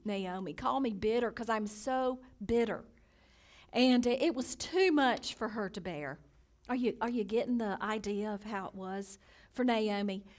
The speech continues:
She was all alone, and so she released her daughters-in-law to go back to their families because she knew that the future was bleak. She could not provide a husband for them. She thought, "Their lives will be just as bad as mine if they go with me."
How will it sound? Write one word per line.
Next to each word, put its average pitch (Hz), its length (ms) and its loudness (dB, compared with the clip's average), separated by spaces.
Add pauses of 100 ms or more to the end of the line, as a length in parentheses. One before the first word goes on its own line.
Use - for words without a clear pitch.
(160)
She - 160 -2
was 277 160 -2
all 240 260 8
alone, 233 460 2
and 208 80 -4
so 262 140 -4
she 247 160 -4
released 240 460 4
her 277 100 -2
daughters-in-law 202 800 -2 (320)
to 262 80 -4
go 254 120 4
back 240 240 4
to 247 100 -6
their 220 120 -2
families 190 480 -4
because 214 300 -6
she - 180 -8
knew 269 160 0
that 262 140 -2
the 247 80 -4
future 311 400 -4
was 254 180 -4
bleak. 277 580 4 (220)
She - 260 4
could 480 200 2
not 359 240 6
provide 185 480 0
a 160 60 -2
husband 156 500 -8
for 160 120 -10
them. 160 380 -6 (920)
She 320 160 -6
thought, 277 200 0
"Their 247 140 0
lives 214 280 4
will 214 80 -6
be 196 100 -4
just 190 240 -8
as 185 100 -12
bad 175 220 -6
as 180 120 -10
mine 175 300 -6
if 170 80 -16
they 165 140 -8
go 170 180 -10
with 165 300 -10
me." - 160 -10